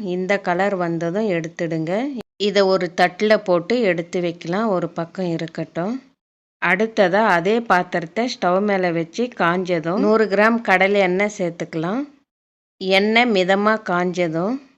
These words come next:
கட் பண்ணி வச்ச நெல்லிக்காவை போட்டு மீடியம் ஃப்ளேம்ல நல்லா வதக்கி எடுத்துக்கலாம். அடுப்பு தீ ஜாஸ்தி வச்சு வதக்காதீங்க, மீடியம் ஃப்ளேம்லயே வதக்குங்க. கூடவே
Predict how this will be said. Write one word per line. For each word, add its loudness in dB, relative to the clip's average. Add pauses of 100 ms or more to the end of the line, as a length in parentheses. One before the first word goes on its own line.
(540)
கட் -2
பண்ணி 2
வச்ச -2
நெல்லிக்காவை 0 (120)
போட்டு -4 (680)
மீடியம் 2
ஃப்ளேம்ல 2 (140)
நல்லா 0
வதக்கி -4
எடுத்துக்கலாம். -6 (320)
அடுப்பு 0 (140)
தீ -2 (160)
ஜாஸ்தி 0
வச்சு -6
வதக்காதீங்க, -2 (220)
மீடியம் -2
ஃப்ளேம்லயே -2 (120)
வதக்குங்க. -6 (480)
கூடவே 0